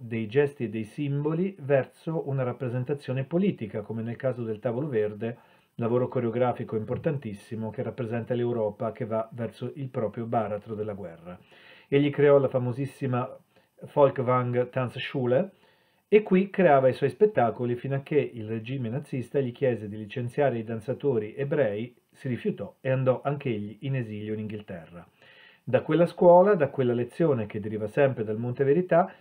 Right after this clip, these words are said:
nacque tutto il teatro danza tedesco. Le allieve predilette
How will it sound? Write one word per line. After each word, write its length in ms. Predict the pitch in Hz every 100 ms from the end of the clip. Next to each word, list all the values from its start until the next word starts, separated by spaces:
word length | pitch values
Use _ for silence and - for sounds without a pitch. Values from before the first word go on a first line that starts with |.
| _ _
nacque 540 | 151 160 160 - 196 185
tutto 260 | 175 165
il 80 | 185
teatro 340 | 175 143 156
danza 300 | 135 120 123
tedesco. 560 | 139 143 151 - - 87 _ _ _
Le 140 | - 117
allieve 320 | 123 147 143
predilette 840 | - 127 123 143 147 - - 98